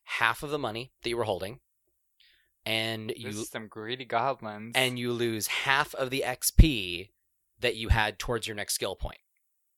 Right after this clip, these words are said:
Speaker 2: Oh, but not your, you keep your skill
Speaker 1: You
Speaker 2: point
Speaker 1: keep
Speaker 2: if
Speaker 1: your
Speaker 2: it
Speaker 1: skill
Speaker 2: goes
Speaker 1: points,
Speaker 2: under.
Speaker 1: though.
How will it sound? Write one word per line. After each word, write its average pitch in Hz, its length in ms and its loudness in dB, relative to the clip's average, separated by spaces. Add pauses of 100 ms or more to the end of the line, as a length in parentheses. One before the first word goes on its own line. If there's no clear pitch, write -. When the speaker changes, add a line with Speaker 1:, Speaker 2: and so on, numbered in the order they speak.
(120)
Speaker 2:
Oh, 156 160 10
but 131 220 0
not 131 300 2
your, 117 120 -12
you 123 180 -16
keep - 240 -12
your 113 100 0
skill - 240 -4 (100)
Speaker 1:
You 120 80 -2
Speaker 2:
point 107 100 -4
Speaker 1:
keep 135 120 0
Speaker 2:
if - 20 0
Speaker 1:
your 123 40 2
Speaker 2:
it 120 60 2
Speaker 1:
skill 185 200 10
Speaker 2:
goes 113 80 8
Speaker 1:
points, 110 260 6
Speaker 2:
under. 98 60 -2
Speaker 1:
though. 113 180 -2